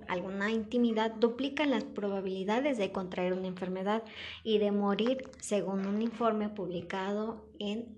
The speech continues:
E cien. Por eso el valor curativo que tienen o que cuentan estas personas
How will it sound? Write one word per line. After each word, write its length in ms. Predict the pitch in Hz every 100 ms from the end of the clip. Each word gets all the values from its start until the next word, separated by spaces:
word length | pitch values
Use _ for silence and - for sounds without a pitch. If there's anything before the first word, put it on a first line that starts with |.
| -
E 140 | 190
cien. 420 | - 208 175 - - - _ _ _ _ _ _ _ - - -
Por 140 | - 262
eso 260 | 269 277
el 140 | 254 233
valor 460 | 226 226 254 285
curativo 680 | - 247 202 - 220 226 214
que 100 | -
tienen 640 | 185 - 208 208 202 196 202 - - - - - - - -
o 240 | 220 202 196
que 160 | 185
cuentan 380 | 185 240 254 226
estas 280 | 214 233 226
personas 800 | - 180 208 202 202 185 190